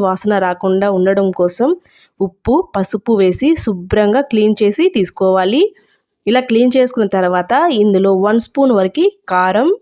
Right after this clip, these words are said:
వన్ స్పూన్ ధనియాల పొడి, కొద్దిగా సాల్ట్ వేసుకొని ఈ మసాలాలంతా కూడా చేప ముక్కలకి బాగా పట్టేలాగా కలుపుకోవాలి. ఈ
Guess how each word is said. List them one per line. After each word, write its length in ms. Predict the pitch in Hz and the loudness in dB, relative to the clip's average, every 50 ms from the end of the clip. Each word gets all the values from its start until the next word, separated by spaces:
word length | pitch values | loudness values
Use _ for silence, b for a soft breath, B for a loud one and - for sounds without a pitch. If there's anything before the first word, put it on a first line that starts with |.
| _ _ _ _ _ _ _ _ _ _ _ _ _ _ _ _ _ _ _ B B B B B B B B B B 202 | _ _ _ _ _ _ _ _ _ _ _ _ _ _ _ _ _ _ _ B B B B B B B B B B -2
వన్ 140 | 208 220 226 226 | 0 0 0 -2
స్పూన్ 280 | - - 277 320 370 330 208 | -4 -2 0 2 2 2 2
ధనియాల 380 | 202 175 175 180 185 185 190 190 190 - | 2 0 0 0 2 2 0 0 0 0
పొడి, 220 | 202 208 254 320 415 453 - _ _ _ _ _ _ _ _ _ _ B B B B B B B _ - - | 0 2 4 4 2 2 0 _ _ _ _ _ _ _ _ _ _ B B B B B B B _ -2 -2
కొద్దిగా 400 | 226 214 202 208 240 233 302 359 392 359 - | -2 0 0 -2 0 2 2 0 0 -2 -2
సాల్ట్ 340 | 247 214 208 202 208 208 190 196 | -2 0 0 0 0 0 2 0
వేసుకొని 500 | 190 185 - _ - 196 190 196 196 196 196 196 - B B B B B B B - 214 | 0 0 -2 _ -2 0 2 2 2 2 2 0 -2 B B B B B B B -4 -2
ఈ 20 | 247 277 285 254 | 0 0 2 0
మసాలాలంతా 720 | 202 - - 220 220 233 240 233 214 196 190 190 185 214 202 - | -2 -2 -2 0 2 2 2 2 2 0 0 -2 -2 -2 -2 -2
కూడా 160 | 196 208 262 294 294 - | 0 0 0 -2 -2 -2
చేప 200 | 226 214 220 220 247 226 | -2 -2 0 0 -2 -2
ముక్కలకి 420 | 196 - - 196 190 175 - 269 302 240 208 202 | -2 -2 0 -2 -2 0 0 -2 -2 -2 0 0
బాగా 220 | 196 202 226 240 233 208 | 0 0 -2 -2 -2 -4
పట్టేలాగా 540 | 175 170 - 220 220 214 196 185 190 247 262 - | -6 -2 0 0 0 2 0 -2 -2 -4 -4 -2
కలుపుకోవాలి. 800 | 208 185 180 - 185 180 - 190 190 185 185 185 180 202 247 311 403 453 - _ _ _ _ _ _ _ _ _ _ _ _ _ _ - | -4 -4 -4 -6 -8 -4 -2 0 0 2 0 0 0 0 0 0 0 -2 -4 _ _ _ _ _ _ _ _ _ _ _ _ _ _ -4
ఈ 80 | 233 247 | -2 0